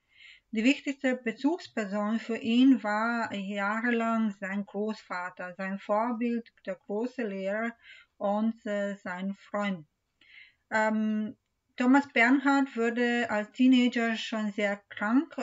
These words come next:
und, äh, man hat geglaubt, dass er bald sterben wird. Trotzdem hatte er noch jahrelang, also jahrzehntelang gelebt.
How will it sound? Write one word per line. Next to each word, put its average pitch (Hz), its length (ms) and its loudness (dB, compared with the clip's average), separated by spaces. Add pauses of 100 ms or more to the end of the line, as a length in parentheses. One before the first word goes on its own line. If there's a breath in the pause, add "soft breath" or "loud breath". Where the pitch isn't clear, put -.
(140)
und, 220 500 -2
äh, 214 280 -2
man 208 260 -4
hat 220 160 -6
geglaubt, 208 540 -4
dass 208 200 -6
er 196 100 -2
bald 196 280 -4
sterben 190 520 -6
wird. 233 240 -4 (580 loud breath)
Trotzdem 233 540 -2
hatte 214 280 -6
er 208 560 -2
noch 202 380 -6 (100)
jahrelang, 190 1200 -6
also 190 220 -10
jahrzehntelang 190 1040 -4
gelebt. 202 440 -6